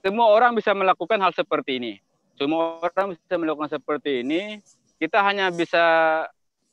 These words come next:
apa namanya, sebelum kita melakukan ini, kita banyak bertanya kepada orang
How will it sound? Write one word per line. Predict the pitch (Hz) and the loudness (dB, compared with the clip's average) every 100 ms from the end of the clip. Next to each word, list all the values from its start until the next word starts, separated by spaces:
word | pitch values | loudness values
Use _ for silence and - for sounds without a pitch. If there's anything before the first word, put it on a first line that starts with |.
| _ - - - _ - | _ -20 -20 -20 _ -6
apa | 139 175 185 | -2 0 0
namanya, | 185 180 190 208 | 0 -2 -2 -2
sebelum | 196 170 175 175 165 | -4 -2 -2 -2 -4
kita | 170 170 | -2 -2
melakukan | 170 170 160 156 160 | 0 0 0 -2 -4
ini, | 160 196 | -4 -8
kita | 185 165 185 | -10 -4 -2
banyak | 170 165 139 | 0 -2 -4
bertanya | 151 - 147 175 165 | -6 -4 -4 -4 -8
kepada | 170 143 139 143 | -6 -4 -4 -4
orang | 135 127 110 120 | -4 -2 -2 -4